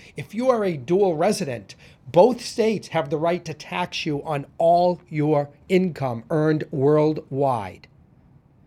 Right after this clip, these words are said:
So both states can claim all the income is taxable to us. And depending on state law,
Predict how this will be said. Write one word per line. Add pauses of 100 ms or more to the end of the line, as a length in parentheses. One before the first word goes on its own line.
(180)
So
both
states
can
claim (240)
all
the
income
is
taxable
to
us. (240)
And
depending
on
state
law,